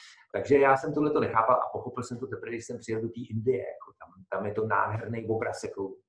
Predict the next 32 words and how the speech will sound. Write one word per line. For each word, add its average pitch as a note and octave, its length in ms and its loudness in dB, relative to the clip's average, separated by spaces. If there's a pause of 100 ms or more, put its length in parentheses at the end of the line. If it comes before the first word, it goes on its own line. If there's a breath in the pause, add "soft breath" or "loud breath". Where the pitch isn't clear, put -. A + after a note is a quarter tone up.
víte G#2 200 -8
co, - 140 -10
a - 120 -8
teď G#2+ 140 -4
se A2 80 -4
vám A2 180 0
to - 100 -2
spojí G#2+ 640 -4
se G2+ 180 -10
vším G#2 340 -8
tím, G#2+ 340 -4 (640 soft breath)
se - 140 -10
všema A#2+ 300 0
těma A2+ 260 2
klimatickýma A#2+ 840 2
změnama, A2+ 500 2
jakoby. - 360 2
A - 140 0
ještě - 220 -4
v E3 80 -6
té D3 140 0
Austrálii D3 480 4
si - 160 -4
člověk D3 320 2
prostě - 240 -10
taky C#3+ 260 0
uvědomí, B2+ 500 2 (800)
že F#2 100 -10
vlastně A#2+ 320 -6
Evropa B2 300 0
je B2 60 2
hrozně, B2 640 -2